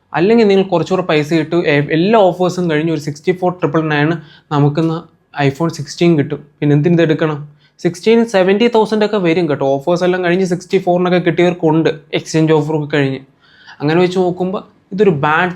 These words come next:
തിങ് ആണ്. ഒരിക്കലും നിങ്ങൾ എടുക്കാൻ, എടുക്കരുത് iPhone സിക്സ്റ്റീൻ. അല്ലെങ്കിൽ ഓഫറൊക്കെ വന്ന് നിങ്ങൾ ആപ്പിളിൻ്റെ ഒരു എന്ത് നോക്കിയാലും ഇത് രണ്ടിലോട്ടും പോവുക. ഇത് ഈ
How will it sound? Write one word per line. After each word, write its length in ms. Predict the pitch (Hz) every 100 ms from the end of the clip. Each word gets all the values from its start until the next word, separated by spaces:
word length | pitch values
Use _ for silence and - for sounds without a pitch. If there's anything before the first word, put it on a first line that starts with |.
| 175
തിങ് 140 | 165 156
ആണ്. 100 | 170 151
ഒരിക്കലും 580 | 147 - - 220 226 175
നിങ്ങൾ 200 | 165 165 175 - - 156
എടുക്കാൻ, 320 | 147 151 165 170 - _ - 147
എടുക്കരുത് 460 | 151 151 156 156 147 135
iPhone 240 | 147 147 143
സിക്സ്റ്റീൻ. 360 | 127 151 151 185
അല്ലെങ്കിൽ 260 | 151 202 185 196
ഓഫറൊക്കെ 380 | 196 208 196 185
വന്ന് 160 | 196 185
നിങ്ങൾ 160 | 180 190 180 170
ആപ്പിളിൻ്റെ 400 | 170 185 180 180
ഒരു 120 | 175 190 - _ _ - 151 156
എന്ത് 280 | 214 254 269
നോക്കിയാലും 440 | 220 196 196 202 233 175
ഇത് 100 | 214 226
രണ്ടിലോട്ടും 480 | 185 180 175 175 160
പോവുക. 180 | 147 170 160 156
ഇത് 160 | 165
ഈ 20 | 202